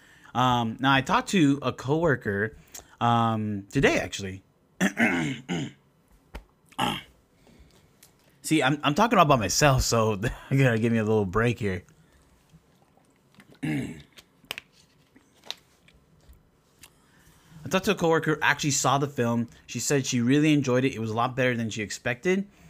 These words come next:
Um, and just to, like, hint at what she was talking about was the idea that she came with low expectations. I think that always helps when you go watch a film. But also, um, she, she saw that the film was more, like, for junior high students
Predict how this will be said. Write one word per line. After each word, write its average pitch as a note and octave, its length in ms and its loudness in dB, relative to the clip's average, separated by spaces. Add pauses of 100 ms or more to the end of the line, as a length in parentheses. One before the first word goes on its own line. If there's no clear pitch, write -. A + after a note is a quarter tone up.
(300)
Um, A2+ 540 2 (340)
and A#2+ 420 0
just D3 200 0
to, D3 120 4
like, A#2+ 220 4
hint C#3 240 2
at A2 160 0
what A2 240 -2
she - 140 2
was - 120 2
talking C#3 200 0
about C3 200 2
was A2+ 200 -2
the A#2 60 0
idea A2+ 280 0
that G#2+ 320 0 (540)
she - 100 -8
came E3 220 2
with E3 80 0
low D3+ 140 4
expectations. A#2 580 -2
I G#2 60 -4
think A2+ 160 -2
that G2 100 -2
always A#2+ 240 0
helps A2+ 220 -4
when A2 100 -6
you G#2+ 60 -8
go G#2+ 100 -4
watch G2+ 260 -6
a G2+ 40 -12
film. G2 360 -10 (580)
But B2 140 2
also, B2 680 0 (360)
um, G#2+ 580 -2 (200)
she, A#2+ 400 -2
she A#2+ 180 -4
saw C#3 220 4
that B2+ 100 -2
the A2+ 100 -6
film B2 180 -2
was A2 100 -4
more, A2+ 240 -2
like, G#2 240 -2
for G2+ 140 -8
junior A2+ 280 -6
high G#2+ 280 -4
students D3+ 640 -8